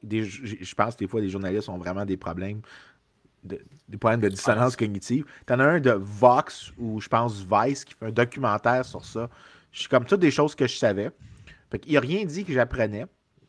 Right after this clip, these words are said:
Speaker 1: parce que je savais que le monopole existait, mais j'avais pas étudié, tu sais, à quel point il était important. Et là, le gars, dans le documentaire, il dit, « Puis regardez la quantité de terre que Hong Kong a disponible, puis ils veulent pas les vendre, puis ils veulent pas les rendre disponibles. »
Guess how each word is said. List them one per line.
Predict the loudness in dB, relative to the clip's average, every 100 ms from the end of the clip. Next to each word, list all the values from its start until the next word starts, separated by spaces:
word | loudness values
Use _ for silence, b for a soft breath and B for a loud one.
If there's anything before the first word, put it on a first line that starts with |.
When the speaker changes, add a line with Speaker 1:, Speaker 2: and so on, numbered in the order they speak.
| _
Speaker 1:
parce | -14 -4
que | -2
je |
savais | 0 0 0
que |
le | -2
monopole | -2 -2 -2 -2
existait, | -4 -8 -8 -8
mais | -6
j'avais | -6 -6 -4
pas | -4 -6 B B B _ 4
étudié, | 4 2 -6 -4 0
tu |
sais, | 2
à | 2
quel | 2 0
point | 0 -2 -2
il | -2
était | -2 -4
important. | -4 -8 -10 -16 -16 _ b b b b b b b _
Et | 2
là, | 4
le | 6
gars, | 6
dans | 4
le | 4
documentaire, | 2 2 0 0
il | 0
dit, « | -2 -8 B B
Puis | -8 -8 -8 -10
regardez | -2 2 6 4 4 2
la | 0
quantité | 2 -2 -2 -6 -4 -6
de | 0
terre | 2 4 6 4 2 B B B -2
que | 4
Hong | 6 4 0 -2
Kong | -2 0 0 -4 2
a | 8 8 8
disponible, | 2 -6 -6 -2 -2 -2
puis | -2 0
ils |
veulent | 4 2
pas | 4 4
les | 4 4
vendre, | 4 4 0 -6 -10
puis | -10
ils | -6
veulent | -2 -2
pas | -2
les | -2
rendre | 0 0 -4
disponibles. » | -10 -8 -4 -4 -4 -6 -8